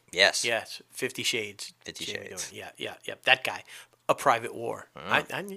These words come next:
Speaker 2: I, I mean, that too. That
Speaker 1: Yeah.
Speaker 2: too. Uh, apparently, he's been tapped as the lead of The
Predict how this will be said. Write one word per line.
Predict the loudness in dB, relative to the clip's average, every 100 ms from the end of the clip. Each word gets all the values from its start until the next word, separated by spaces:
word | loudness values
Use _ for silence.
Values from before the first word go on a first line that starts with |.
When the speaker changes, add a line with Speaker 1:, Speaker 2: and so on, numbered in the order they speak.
| -16 -8 -6
Speaker 2:
I, |
I |
mean, | -4 2
that | 4 4
too. | 0 -4 -6 -2
That | 4
Speaker 1:
Yeah. | 4 2
Speaker 2:
too. | -2 -2 10
Uh, | 12 12 12
apparently, | 12 12 12 12
he's | 12 12
been | 10
tapped | 12 12 12
as | 10 6
the | 4
lead | 4 4 4
of | 2
The | 0